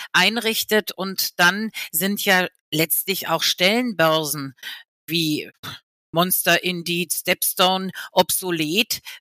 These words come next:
weil wenn die Unternehmen alle tolle Karriereseiten mit offenen Stellen haben und ich mich da sozusagen registriere und die das immer an mich schicken, wenn sie was haben,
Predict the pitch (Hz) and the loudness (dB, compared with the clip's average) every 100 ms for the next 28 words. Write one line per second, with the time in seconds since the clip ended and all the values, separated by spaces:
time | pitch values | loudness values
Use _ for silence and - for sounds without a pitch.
0 | - 185 175 185 190 190 190 180 170 196 | 0 2 2 0 -2 -2 2 2 2 0
1 | 208 156 190 - 185 190 - 170 165 180 | 0 2 2 2 2 2 2 0 2 0
2 | 208 196 196 190 185 185 - 180 - 185 | 2 2 0 -4 -6 -4 -4 0 0 2
3 | 180 208 208 208 214 190 175 180 185 170 | 2 2 4 2 2 -2 -2 -2 0 0
4 | - 160 190 185 - 180 156 165 175 185 | 2 2 2 0 -2 -2 0 2 2 2
5 | 170 - - - 180 190 175 180 - - | -6 -8 -8 -8 0 0 0 -2 -4 -2
6 | 208 247 262 196 190 196 214 208 - 196 | 0 2 2 0 -2 0 2 0 0 2
7 | 196 - 185 180 170 - - 247 175 160 | 2 2 0 0 0 -2 -4 -4 -2 -2
8 | 151 160 160 - 151 160 208 | -2 -2 -2 0 0 0 -2